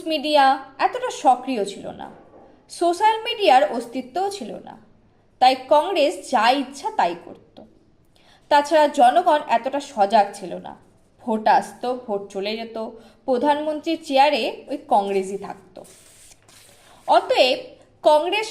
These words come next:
সরকার একচেটিয়া নিজেদের খামখেয়ালি করে গেছে যুগের পর যুগ ধরে। কিন্তু বর্তমান ডিজিটাল যুগে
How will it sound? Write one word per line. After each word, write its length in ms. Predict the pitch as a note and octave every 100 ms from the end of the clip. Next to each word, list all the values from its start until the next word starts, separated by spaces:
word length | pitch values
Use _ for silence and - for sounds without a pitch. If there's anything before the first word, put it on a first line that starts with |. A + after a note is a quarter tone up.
| F#4
সরকার 360 | F4+ F#4 C4 C4 B3+ D4
একচেটিয়া 640 | F#4 - - G4+ G#4 F4 D4
নিজেদের 340 | E4 C4+ C#4 C#4
খামখেয়ালি 880 | - - D4 E4+ F4 - G4 F#4+ C4+ D#4 - - _
করে 200 | C4 F#3+
গেছে 340 | D3+ F3+ - - - _ _
যুগের 300 | A#3 A#3+ A#3+ A3+
পর 120 | B3+ -
যুগ 160 | F#3+ F3+ -
ধরে। 220 | - - - _ _ - _ _ _ _ _ F4
কিন্তু 320 | F#4+ F#4+ D4+ F#4+ - - -
বর্তমান 680 | A#3 A#3+ - F4+ F4 C4 G#3+ C#4+ - - _
ডিজিটাল 480 | A3+ A#3+ A#3+ E4+ E4 E4+
যুগে 300 | F4 G#3